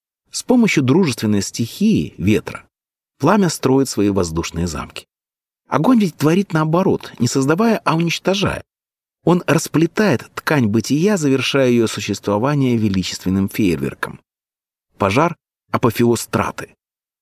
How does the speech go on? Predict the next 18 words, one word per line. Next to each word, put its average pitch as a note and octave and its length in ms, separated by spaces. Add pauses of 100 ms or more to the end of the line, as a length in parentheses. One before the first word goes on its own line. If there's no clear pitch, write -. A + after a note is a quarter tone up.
(120)
Он E3+ 140
живет A3 240
в - 60
столь E3+ 240
яростных C3 500
порывах, E3+ 500
что - 200
кажется F3+ 360
непобедимым. E3 800 (520)
Но A#2 120
нет C#3 240
такого G#2 400
пламени, D3 540
которое G#2+ 460
бы F#2+ 140
не F2+ 80
одолела F#2 460
вода, F#2+ 480